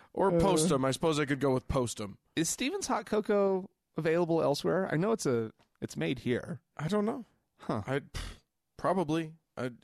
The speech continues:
Speaker 1: at least in Idaho.
Speaker 2: It's really ama-, like, that stuff,
Speaker 1: You scoop
Speaker 2: it doesn't clump at all like normal hot cocoa. It just, like, instantly dissolves and it's perfect. It's thick. It's rich.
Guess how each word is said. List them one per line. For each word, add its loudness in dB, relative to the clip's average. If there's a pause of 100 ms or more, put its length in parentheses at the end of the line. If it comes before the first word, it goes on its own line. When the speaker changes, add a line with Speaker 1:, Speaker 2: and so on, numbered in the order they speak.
Speaker 1:
at 0
least 0
in 0
Idaho. -6 (160)
Speaker 2:
It's -4
really -2
ama-, -12 (160)
like, -4 (640)
that -2
stuff, 0 (160)
Speaker 1:
You -10
scoop -2
Speaker 2:
it 4
doesn't 0
clump 0
at 4
all 4
like 0
normal 0
hot -2
cocoa. 2
It -4
just, -2
like, -6
instantly -4
dissolves 0
and -10
it's -16
perfect. -2 (840)
It's -14
thick. -4
It's -18
rich. 0